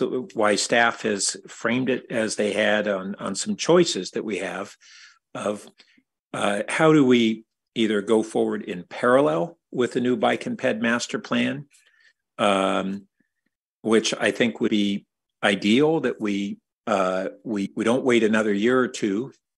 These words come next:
uh, to get the bike and ped master plan, uh, to begin this process and hold up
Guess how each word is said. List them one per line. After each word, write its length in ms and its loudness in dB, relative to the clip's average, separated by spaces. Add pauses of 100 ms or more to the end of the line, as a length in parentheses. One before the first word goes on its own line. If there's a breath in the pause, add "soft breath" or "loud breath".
(160)
uh, 240 0
to 160 -8
get 160 -2
the 60 -16
bike 220 0
and 100 -8
ped 200 -2
master 340 -6
plan, 540 -4
uh, 300 -4
to 180 -8
begin 400 -2
this 160 -4
process 640 -4 (340 loud breath)
and 140 -8
hold 400 0
up 240 -2